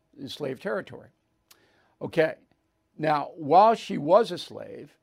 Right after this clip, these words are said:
at age thirteen, she was severely beaten. I mean, this is just horrifying, and had physical problems her whole life because of those beatings that she got in Maryland. So anyway, she organizes the Underground Railroad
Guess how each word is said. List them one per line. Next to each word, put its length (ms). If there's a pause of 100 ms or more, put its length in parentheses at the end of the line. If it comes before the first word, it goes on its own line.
(140)
at 160
age 260
thirteen, 540
she 100
was 160
severely 480
beaten. 380 (1160)
I 60
mean, 180
this 200
is 60
just 220 (140)
horrifying, 680 (260)
and 120
had 400 (160)
physical 300
problems 420
her 120
whole 160
life 320
because 320
of 80
those 340 (160)
beatings 400
that 140
she 120
got 320
in 180
Maryland. 420 (1300)
So 180
anyway, 420
she 240
organizes 640
the 140
Underground 560
Railroad 600